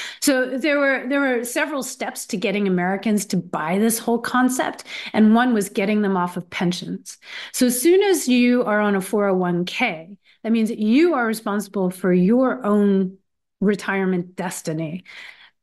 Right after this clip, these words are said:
on, you know, above and beyond Social Security, right? So invest wisely or you're an asshole. Like, it's your fault if, if you, your, your savings fail. That's very different from a pension, which is, um, a guaranteed income,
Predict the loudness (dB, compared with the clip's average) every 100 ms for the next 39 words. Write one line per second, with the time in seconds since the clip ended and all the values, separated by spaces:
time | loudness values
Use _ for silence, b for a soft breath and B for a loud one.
0 | -4 0 0 2 4 4 2 0 0 0
1 | 0 0 0 -2 -4 -6 -6 -8 -6 -2
2 | -2 -2 -4 -2 -4 -6 B B 2 4
3 | 4 4 -2 -2 -2 -2 -2 -2 -2 -2
4 | -2 0 -2 -2 -4 -8 -6 -4 -4 -4
5 | -2 0 0 2 2 2 0 0 2 -2
6 | -2 -2 0 0 0 2 4 2 2 2
7 | 0 -2 -4 0 0 0 -2 -2 -2 -4
8 | -8 -10 B B B B 0 4 4 4
9 | 0 0 0 -2 -2 -2 -2 0 2 2
10 | 0 0 2 2 -2 -2 2 2 2 0
11 | 0 0 -2 -4 -6 -4 -6 -4 -2 0
12 | -2